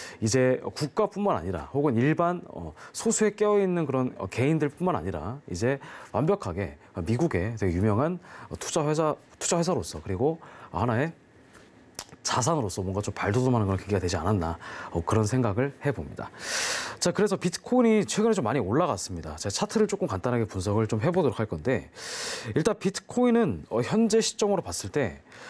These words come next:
어, 제가 보기에는 이제 거의 바닥을 다 다졌다, 저는 이렇게 저는 생각을 합니다.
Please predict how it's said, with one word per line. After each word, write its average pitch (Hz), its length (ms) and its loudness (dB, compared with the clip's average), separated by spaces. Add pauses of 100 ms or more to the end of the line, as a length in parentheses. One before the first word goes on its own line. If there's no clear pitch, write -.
(280)
어, 120 100 2
제가 170 280 2
보기에는 165 520 0 (400)
이제 120 200 0
거의 165 480 2 (420)
바닥을 185 460 0
다 165 100 -2
다졌다, - 520 -2 (140)
저는 107 160 -6
이렇게 101 220 -2
저는 92 140 -4
생각을 107 320 2
합니다. 98 340 -2